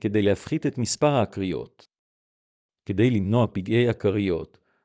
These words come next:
בדוק באופן קבוע את הצמחים ונסה לאתר סימנים של אקריות ונקוט פעולה אם נמצאו כאלה. במידת הצורך יש למרוח חומר הדברה או הדברה על האזור הפגוע. לבסוף,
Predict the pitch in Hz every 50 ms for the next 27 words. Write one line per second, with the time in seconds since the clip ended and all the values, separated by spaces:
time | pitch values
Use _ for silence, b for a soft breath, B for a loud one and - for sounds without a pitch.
0 | _ _ 101 104 98 98 156 165 170 - 101 104 117 131 - - 110 101 - -
1 | 98 95 131 147 127 117 - 104 - - 107 101 - - 151 147 143 104 104 101
2 | 104 104 - - 143 139 120 101 101 - - 147 139 123 - - 120 113 107 104
3 | 113 127 135 127 - 127 110 104 - - 104 101 104 110 123 139 135 - 113 107
4 | 101 - - 139 143 139 - - 107 104 104 104 107 127 139 151 - - 127 117
5 | 113 120 110 104 104 - - 107 113 107 - - 98 82 80 80 73 67 62 -
6 | _ _ _ _ _ _ _ _ _ _ _ _ _ _ _ _ _ _ _ -
7 | 101 101 95 95 92 98 120 139 - 101 - - 123 123 117 104 92 - - 101
8 | 101 - - 107 104 104 107 113 127 123 110 - - - 131 127 127 117 107 104
9 | 92 95 92 101 95 117 127 139 - 135 127 120 104 95 98 104 104 110 127 135
10 | 135 127 117 113 101 101 135 120 117 107 - 104 92 90 92 85 73 64 60 -
11 | - _ _ _ _ _ _ _ _ _ _ _ _ _ _ _ _ _ _ _
12 | - 92 101 95 87 90 - - - 113 104 95 92 - - -